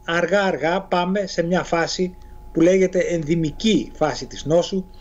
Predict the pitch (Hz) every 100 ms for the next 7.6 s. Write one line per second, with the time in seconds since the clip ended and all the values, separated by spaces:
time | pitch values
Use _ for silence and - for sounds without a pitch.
0 | - - 214 226 262 202 190 180 - 147
1 | 202 180 185 185 147 139 123 135 208 214
2 | - - - - 165 220 214 185 170 147
3 | 127 120 160 226 190 - 143 208 226 202
4 | 185 131 135 196 214 202 - - - -
5 | - 170 202 196 202 190 160 156 139 127
6 | 180 208 - - - 160 220 - 208 190
7 | 175 147 - 190 220